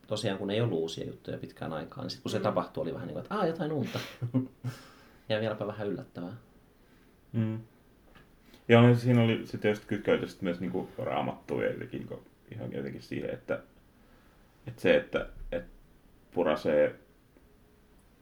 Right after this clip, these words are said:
Speaker 3: omenaa, niin sit se onkin, tota, niinku, se johtaakin niinku tuhoon. Tavallaan se, että, että kun se innostui siitä, että sitä mahlaa, se on siellä vaikka kuinka paljon,
Speaker 1: Mm.
Speaker 3: niin sit tavallaan j-, jäi sen, sen,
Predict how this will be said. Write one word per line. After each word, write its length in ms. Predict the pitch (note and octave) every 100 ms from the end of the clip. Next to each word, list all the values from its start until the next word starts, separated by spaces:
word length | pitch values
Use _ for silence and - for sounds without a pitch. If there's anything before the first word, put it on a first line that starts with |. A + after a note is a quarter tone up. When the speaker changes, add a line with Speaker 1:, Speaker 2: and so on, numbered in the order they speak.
| -
Speaker 3:
omenaa, 440 | D#2+ D#2 D2+ D2+ C#2+
niin 120 | D#2
sit 180 | D#2+ -
se 160 | F#2+ -
onkin, 520 | E2 F2+ D#2+ C#2+ - - _ - -
tota, 280 | - -
niinku, 280 | B1+ C#2 - -
se 340 | - - - -
johtaakin 540 | - - - - C#2 C2
niinku 200 | C#2 -
tuhoon. 500 | - - B1 - - - - - - - -
Tavallaan 340 | E2 C2+ C#2 -
se, 140 | B1
että, 240 | - - F#2+
että 160 | -
kun 120 | -
se 100 | - C#2
innostui 400 | F#2 D#2 - G#2
siitä, 240 | - D2+ E2+
että 80 | -
sitä 120 | D#2+
mahlaa, 500 | E2 - D#2+ C#2+ - -
se 120 | C#2
on 160 | D2
siellä 220 | C#2+ C2 -
vaikka 200 | D#2+ -
kuinka 240 | C2+ C#2
paljon, 240 | C2+ A1+ A#2 - - - -
Speaker 1:
Mm. 140 | F2+ F2 - -
Speaker 3:
niin 160 | - -
sit 140 | -
tavallaan 460 | - - - - - - - - - - -
j-, 220 | - - -
jäi 300 | F#2 B1+ -
sen, 280 | B1+ - - - - -
sen, 360 | - C2 G1+